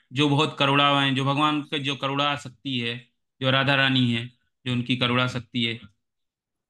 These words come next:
इंटरनल पोटेंसी है, वो हमें माफ करती है। और हम भक्ति में गलती करते हुए भी भक्ति करते जाते हैं, करते जाते, करते जाते हैं। Google Map की तरह रीसेट करते जाते हैं भगवान, रीसेट कर, कोई बात नहीं, कोई बात नहीं, चौरासी लाख योनियां घूम के आए,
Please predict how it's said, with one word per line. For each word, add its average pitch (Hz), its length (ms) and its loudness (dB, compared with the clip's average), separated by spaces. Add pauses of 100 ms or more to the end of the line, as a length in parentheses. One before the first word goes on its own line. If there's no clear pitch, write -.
(280)
इंटरनल 127 400 2
पोटेंसी 120 520 -2
है, 113 120 -4
वो 117 160 -4
हमें 120 220 2
माफ 123 340 0
करती 120 240 -6
है। 117 60 -2
और 117 100 -2
हम 120 220 -2
भक्ति 110 320 -6
में 120 160 -2
गलती 123 280 -2
करते 131 320 -2
हुए 135 140 0
भी 143 120 -2
भक्ति 127 320 -6
करते 120 340 -4
जाते 113 260 -2
हैं, 117 140 0
करते 117 280 -6
जाते, 110 300 -4
करते 113 340 -6
जाते 110 280 -4
हैं। 127 260 -2 (360)
Google 113 280 0
Map 117 240 2
की 123 80 -4
तरह 113 220 -2
रीसेट 131 360 0
करते 120 280 -2
जाते 113 240 -2
हैं 110 80 -4
भगवान, 110 320 -8
रीसेट 123 280 -6
कर, 120 160 -6
कोई 147 200 0
बात 123 280 0
नहीं, 117 180 -2
कोई 156 220 0
बात 139 260 -2
नहीं, 123 160 0
चौरासी 175 400 -2
लाख 175 220 -2
योनियां 165 360 -4
घूम 156 240 -6
के 160 100 -2
आए, 175 280 -2